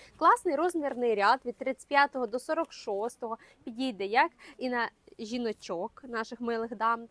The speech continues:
так і для чоловіків. Класні кольори. Подивіться, як вони виглядають. Вони всі в одному стилі. Ось так вони будуть виглядати. Абсолютно різні, класні, базові кольори.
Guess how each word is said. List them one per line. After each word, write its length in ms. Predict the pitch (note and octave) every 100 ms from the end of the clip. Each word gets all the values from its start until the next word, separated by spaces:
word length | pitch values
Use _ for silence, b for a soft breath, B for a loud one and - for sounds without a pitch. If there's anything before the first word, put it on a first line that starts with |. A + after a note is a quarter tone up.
| -
так 200 | C4 A4
і 60 | D4
для 220 | G#3 B3
чоловіків. 680 | - B3+ A#3 G3+ G3+ G#3+ G3+
Класні 400 | C#4 D#4 - D#4+
кольори. 560 | - A3+ G#3+ G3+ A3 B3+
Подивіться, 400 | C4+ D#4+ C#4 G#3+
як 60 | G3+
вони 200 | A3 G#3
виглядають. 580 | G3 A#3+ A3 F#3+ G3+ G3+
Вони 200 | A3+ C#4+
всі 200 | D#4 B3+
в 60 | A3
одному 340 | A3+ E4+ D4+
стилі. 520 | - - G3+ G#3 C4 b b b
Ось 140 | A#3 -
так 180 | C4 -
вони 160 | A3+
будуть 220 | G#3 G#3+ -
виглядати. 760 | C4 B3+ B3+ F#3+ F3 E3+ F#3 C4 - b b
Абсолютно 600 | C4 - F4+ F#4 G4 C#4+
різні, 340 | B3+ D4 A3+ G3+
класні, 420 | - A#3+ B3 -
базові 500 | F#3 F#3 C4 A3 G#3+ -
кольори. 600 | - C4 C#4 A3 G3